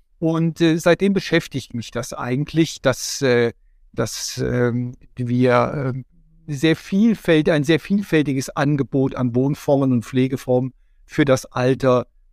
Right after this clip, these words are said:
für das Alter brauchen. Und so sind die ganzen,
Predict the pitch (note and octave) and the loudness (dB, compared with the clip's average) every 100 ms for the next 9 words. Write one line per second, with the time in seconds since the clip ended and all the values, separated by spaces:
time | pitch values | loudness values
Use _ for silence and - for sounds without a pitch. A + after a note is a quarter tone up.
0 | _ - C#3 B2+ - - B2+ B2 A2+ G2+ | _ -4 2 2 0 -2 0 2 0 2
1 | A#2+ C#3 C#3+ E3+ D#3+ - _ - C3+ C3 | 2 2 0 -2 -2 -6 _ -4 0 0
2 | A2 C3 - - E3+ F#3 D#3+ D#3 D3+ D3+ | -2 -10 -12 -2 0 2 0 2 2 2
3 | E3 C#3+ | -2 -6